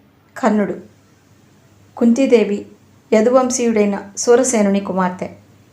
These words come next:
కుంతి భోజుడి దత్తపుత్రిక. కుంతి భోజుడి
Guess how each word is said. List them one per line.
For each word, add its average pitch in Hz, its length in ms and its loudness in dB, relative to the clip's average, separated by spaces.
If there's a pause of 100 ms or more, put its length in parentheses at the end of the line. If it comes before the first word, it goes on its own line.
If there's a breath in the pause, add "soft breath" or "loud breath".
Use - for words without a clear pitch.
(560)
కుంతి 254 260 2
భోజుడి 220 420 4
దత్తపుత్రిక. - 600 -2 (680)
కుంతి 233 240 0
భోజుడి 226 460 2